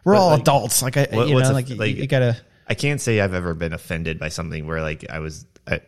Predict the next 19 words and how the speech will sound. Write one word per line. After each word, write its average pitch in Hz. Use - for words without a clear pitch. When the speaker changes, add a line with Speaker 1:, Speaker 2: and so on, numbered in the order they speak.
Speaker 2:
if 101
it's 104
something 107
I 85
didn't 87
like, 82
it's -
like, 78
"Well, 101
well, 85
whatever." 87
Speaker 1:
Yeah. 107
Speaker 2:
You 104
know, 98
like, 92
I 104
don't 95
Speaker 1:
Yeah. 90
Speaker 2:
know. 80